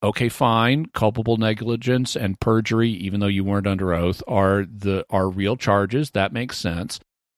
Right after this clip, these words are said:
But the problem is there's, there, there needs to be a sanity check here, because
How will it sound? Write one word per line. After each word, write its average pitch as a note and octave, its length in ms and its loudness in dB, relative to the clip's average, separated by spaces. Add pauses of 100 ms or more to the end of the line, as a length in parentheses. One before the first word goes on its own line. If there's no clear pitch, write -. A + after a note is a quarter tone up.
(120)
But C#3 220 2
the - 120 -2
problem E3 440 0
is A2+ 280 0 (880)
there's, D3+ 540 2
there, D3 240 2 (100)
there D3 260 2
needs F#3 200 2
to - 80 -6
be D3 140 0
a A2 60 2
sanity F#3 520 -2
check D#2+ 300 -4
here, - 420 -12
because C3 420 2